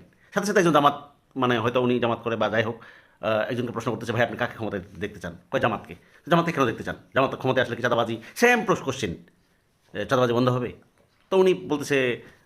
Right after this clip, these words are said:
"জামাতকে আমরা ক্ষমতায় চাই, কারণ জামাত সৎ, হ্যাঁ, আমরা মনে করি। আর সবাইকে আমরা দেখছি, জামাতকে দেখি নাই। জামাতকে দেখি এবার, যদি, আহ, কেন চাঁদাবাজি বন্ধ হবে না? নিশ্চয়ই বন্ধ হবে চাঁদাবাজি।" মানে এই যে পোলাইটলি, এ, এ, এ, মানে ডিল করা, হ্যাঁ? সাথে সাথে আবার ওই বিএনপির ওই সমর্থককে বলতেছে যে, "দেখছেন,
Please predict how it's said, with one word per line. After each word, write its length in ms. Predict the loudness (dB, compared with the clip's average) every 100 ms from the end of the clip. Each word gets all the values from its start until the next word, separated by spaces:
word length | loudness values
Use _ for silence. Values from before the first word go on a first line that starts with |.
| 0
"জামাতকে 300 | 2 2 2
আমরা 180 | 2
ক্ষমতায় 300 | 2 0 -2
চাই, 220 | 2 2 2
কারণ 220 | -4 -2
জামাত 180 | -2 -2
সৎ, 220 | -2 -4 -6 _
হ্যাঁ, 260 | -4 -2 -2
আমরা 180 | -4 -2
মনে 160 | -4
করি। 220 | -4 -6 -8 -16 -8
আর 180 | -8
সবাইকে 280 | -2 0 2
আমরা 120 | 2
দেখছি, 280 | 0 -2 -2
জামাতকে 280 | -2 -2 -4
দেখি 160 | -4 -4
নাই। 120 | -6 -8 -2
জামাতকে 320 | -2 0 -2
দেখি 200 | -2 0
এবার, 260 | -2 -4 -10 -14 -20 -12
যদি, 280 | -10 -10 -12 -20 -10
আহ, 200 | -8 -2
কেন 140 | -2
চাঁদাবাজি 260 | 0 0 0
বন্ধ 120 | -2
হবে 100 | -4
না? 60 |
নিশ্চয়ই 260 | -2 0 0
বন্ধ 140 | 0
হবে 80 | -2
চাঁদাবাজি।" 340 | -4 -4 -8 -10 -14 -2
মানে 120 | 2
এই 60 | 4
যে 100 | 2
পোলাইটলি, 580 | 4 4 4 0 -2 -4 -16 _
এ, 100 | -8
এ, 20 |
এ, 580 | -6 -6 -4 -6 -8 -8
মানে 340 | -2 -2 -2
ডিল 360 | -6 -10 -2 0
করা, 300 | 0 -2 -4 -18 _ _ -4
হ্যাঁ? 280 | -4 -4 -4
সাথে 140 | -2
সাথে 120 | 4
আবার 180 | 6 6
ওই 160 | 6 4
বিএনপির 420 | 2 2 0 0
ওই 240 | 0 -2
সমর্থককে 400 | 0 -2 -2 -4
বলতেছে 340 | -6 -4 -6 -4
যে, 60 |
"দেখছেন, 300 | -2 -2 -2